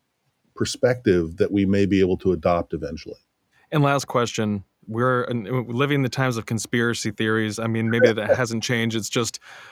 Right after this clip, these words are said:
Speaker 2: become more of a forefront now with the internet and social media and all that stuff, uh, whirling around. But, um, what, what do you think is the ideal conspiracy theory of aliens, or the prevailing theory, or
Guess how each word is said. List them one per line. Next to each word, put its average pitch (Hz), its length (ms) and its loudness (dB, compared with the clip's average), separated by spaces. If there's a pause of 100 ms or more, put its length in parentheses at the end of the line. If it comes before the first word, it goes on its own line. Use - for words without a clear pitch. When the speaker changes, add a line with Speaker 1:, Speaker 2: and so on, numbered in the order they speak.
(180)
Speaker 2:
become 131 300 0
more 131 160 2
of 117 80 -2
a 104 60 -4
forefront 127 440 2
now 120 140 2
with 120 80 0
the 107 80 -2
internet 123 260 2
and 110 160 -2
social 120 280 0
media 120 180 2
and 113 80 0
all 113 100 0
that 110 180 0
stuff, - 380 -2 (100)
uh, 110 80 0
whirling 110 300 0
around. 110 280 -2
But, 110 160 -2 (460)
um, 113 340 0
what, 165 380 0
what 165 200 -2
do - 80 -2
you 170 60 0
think 143 180 0
is 127 100 0
the 123 160 -2
ideal 113 640 0 (120)
conspiracy 120 640 -2
theory 113 500 0
of 135 200 -2 (140)
aliens, 113 600 0
or 107 400 -4
the 110 240 -6
prevailing 139 540 0
theory, 127 420 0
or 113 220 0